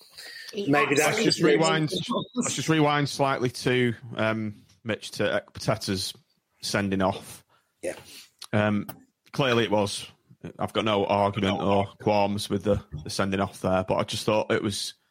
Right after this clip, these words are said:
Speaker 3: a bit naive from, from Marv to put that tackle in, considering <laughs> Thornley, Thornley was there, he was covering him.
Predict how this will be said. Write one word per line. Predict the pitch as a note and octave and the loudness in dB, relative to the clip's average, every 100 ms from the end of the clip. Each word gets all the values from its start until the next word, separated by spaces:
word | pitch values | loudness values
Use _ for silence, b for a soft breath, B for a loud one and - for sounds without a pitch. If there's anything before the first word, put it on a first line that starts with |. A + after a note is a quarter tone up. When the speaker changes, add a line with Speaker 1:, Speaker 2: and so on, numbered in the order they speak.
| _ - | _ -2
Speaker 3:
a | |
bit | A2+ G#2+ | -2 0
naive | G#2+ A2 A2 | 2 2 2
from, | G#2 A2 G2 F#2+ - _ _ _ - | 0 -4 -4 -6 -10 _ _ _ -10
from | G#2 G2 | -4 2
Marv | G2+ F#2+ | 2 2
to | - | -4
put | - G#2 | -4 -2
that | G#2+ - | -2 -2
tackle | G2+ - G#2+ | -8 0 0
in, | G2 G2 - _ _ _ _ _ | 2 -2 -10 _ _ _ _ _
considering | - G#2+ A2 G#2 G2+ G2+ - _ | -4 0 2 2 0 -4 -10 _
<laughs> | _ | _
Thornley, | - - C3+ C3 A#2+ A#2 | -4 2 2 4 2 0
Thornley | - C3+ C3 A#2+ | 0 0 2 2
was | A2 G#2 | 0 2
there, | A2+ A2+ A2 | 2 2 2
he | G#2+ | 0
was | G2+ | -2
covering | - A#2+ G#2+ G2 | -2 0 2 0
him. | F#2+ | -2